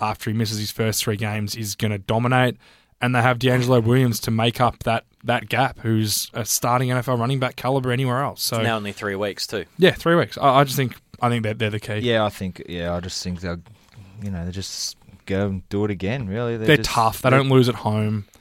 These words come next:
Speaker 1: Um, and, and nor do the Bengals for that matter, but I just think they're, they've got a little bit more firepower. A J Green's banged up, which whenever he starts a season like that always hurts them.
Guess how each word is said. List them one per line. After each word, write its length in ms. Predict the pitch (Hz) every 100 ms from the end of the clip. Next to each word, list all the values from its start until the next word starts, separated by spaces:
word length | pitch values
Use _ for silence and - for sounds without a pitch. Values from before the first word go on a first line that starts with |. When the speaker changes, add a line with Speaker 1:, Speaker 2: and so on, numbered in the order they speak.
| _ - _ _
Speaker 1:
Um, 400 | 110 104 101 110 -
and, 140 | 233
and 340 | 277 254 240 214
nor 160 | 226 240
do 80 | 180
the 80 |
Bengals 400 | 131 107 110 107
for 80 | -
that 160 | 110 107
matter, 260 | 104 110 107
but 320 | 117 110 - -
I 140 | - 143
just 240 | 135 -
think 200 | 120 101
they're, 260 | 113 104 107 - -
they've 120 | 117
got 120 | 123 135
a 20 |
little 180 | 123 120
bit 100 | 120
more 140 | 117
firepower. 640 | - 107 101 - 107 104 - - - -
A 140 | 135 139
J 180 | 135 127
Green's 340 | 127 123 117
banged 320 | - 113 117
up, 200 | 110 117 _
which 260 | 107 -
whenever 260 | 113 113 117
he 60 | 120
starts 300 | - 117 113
a 20 |
season 360 | - 110 110 110
like 120 | 107
that 120 | 107
always 380 | 104 110 117 113
hurts 320 | 110 104 -
them. 240 | 104 104